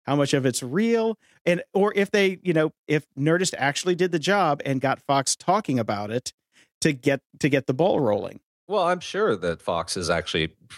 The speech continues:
Speaker 2: potentially talking about it. I, uh, Chris, uh, Cooper, I believe,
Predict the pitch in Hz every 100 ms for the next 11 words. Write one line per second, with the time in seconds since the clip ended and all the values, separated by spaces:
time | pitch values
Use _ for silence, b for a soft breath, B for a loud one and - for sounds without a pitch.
0 | - - - 85 - 85 80 - 76 -
1 | 85 71 78 95 147 113 101 107 87 -
2 | 131 - - - - 85 - - 131 190
3 | 214 - - 147 175 208 -